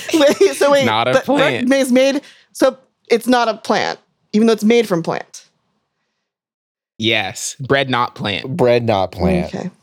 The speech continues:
Speaker 3: If guac is a juice, then bread is a plant.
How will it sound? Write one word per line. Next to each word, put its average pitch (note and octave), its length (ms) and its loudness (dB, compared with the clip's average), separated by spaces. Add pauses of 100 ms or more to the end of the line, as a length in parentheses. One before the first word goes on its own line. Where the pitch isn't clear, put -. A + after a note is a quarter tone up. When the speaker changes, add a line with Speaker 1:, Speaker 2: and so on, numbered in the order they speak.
(2000)
Speaker 3:
If A#2 160 -2
guac B2+ 380 0
is C#3+ 220 0
a - 20 -2
juice, A#2 400 0
then A#2 200 -2
bread F#2+ 260 2
is E2+ 120 -4
a F2+ 60 -4
plant. D#2 460 -8